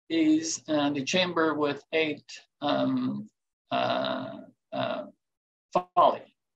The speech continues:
And this is the, um, uh, close-up photo of the, um, the male, uh, face, uh, uh, protruding from the,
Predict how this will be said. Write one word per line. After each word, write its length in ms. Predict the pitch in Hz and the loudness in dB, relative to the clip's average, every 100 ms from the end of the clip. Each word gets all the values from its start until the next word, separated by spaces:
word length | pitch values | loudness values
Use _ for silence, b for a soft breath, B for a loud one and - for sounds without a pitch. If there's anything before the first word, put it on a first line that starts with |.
| _ _ _ _ _ _ _ _ _ _ _ 180 | _ _ _ _ _ _ _ _ _ _ _ 0
And 500 | 180 185 180 190 165 | 0 0 -2 -4 2
this 220 | 185 - | 2 6
is 220 | 214 180 | 6 6
the, 340 | 190 180 175 170 | 6 6 8 8
um, 580 | 156 151 151 151 151 - | 8 6 4 0 -6 -2
uh, 200 | 156 143 | 0 0
close-up 540 | - 165 170 175 160 - | 2 6 6 8 6 4
photo 500 | 160 156 156 147 143 | 0 0 2 0 0
of 420 | 156 143 139 143 - _ _ _ | -2 0 0 -4 -8 _ _ _
the, 240 | 139 135 | -6 0
um, 520 | 135 135 127 131 113 - _ | 4 6 6 4 0 -8 _
the 80 | 131 | -6
male, 540 | 135 160 160 160 151 - _ | 2 6 8 8 6 0 _
uh, 420 | 156 147 143 139 | 2 6 6 4
face, 720 | 139 - 156 127 143 - - - - | 0 4 4 4 2 0 0 -2 -2
uh, 680 | 143 139 139 135 135 143 143 - _ _ _ _ _ - - _ _ _ _ _ _ _ _ - | 2 2 2 0 -4 -6 -8 -12 _ _ _ _ _ -20 -20 _ _ _ _ _ _ _ _ -2
uh, 280 | 135 135 - - | 0 0 -4 0
protruding 600 | 180 180 170 165 151 151 | 2 2 2 2 2 0
from 800 | - - 160 151 147 147 147 - | -2 6 8 10 6 4 0 -2
the, 400 | 147 143 135 135 | -2 2 2 0